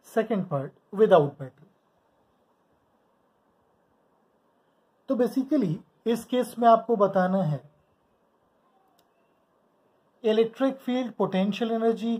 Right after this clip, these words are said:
कैपेसिटेंस, फोर्स ये इंक्रीज करेंगे या डिक्रीज करेंगे, जबकि between the plates हम एक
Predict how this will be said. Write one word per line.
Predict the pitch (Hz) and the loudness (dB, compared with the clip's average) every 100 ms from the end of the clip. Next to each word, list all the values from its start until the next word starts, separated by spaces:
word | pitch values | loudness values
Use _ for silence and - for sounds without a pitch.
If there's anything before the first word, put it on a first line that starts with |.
| 208 | 0
कैपेसिटेंस, | 160 202 190 220 220 220 226 226 - - | 0 -2 -6 -6 -4 -4 -6 -12 -16 -6
फोर्स | 202 220 247 - _ _ _ - | -4 -4 -8 -14 _ _ _ -4
ये | 185 175 | -4 -4
इंक्रीज | 170 - 180 208 - | -8 -8 -6 -6 -2
करेंगे | 208 202 208 208 | 0 0 0 0
या | 208 247 294 _ _ _ - | 2 0 -2 _ _ _ -12
डिक्रीज | 135 190 190 220 196 | -6 -4 -2 -2 -2
करेंगे, | 190 156 143 131 165 - _ _ _ - | 0 0 0 -4 -8 -12 _ _ _ -16
जबकि | 135 202 208 - 233 240 147 | 0 2 2 -2 -6 -6 -4
between | 165 165 262 311 285 | -6 -4 -2 0 2
the | 254 | 0
plates | 175 156 226 - _ _ _ - | 0 -2 -4 -12 _ _ _ -2
हम | 185 240 | 0 0
एक | 220 180 190 | -2 -2 -4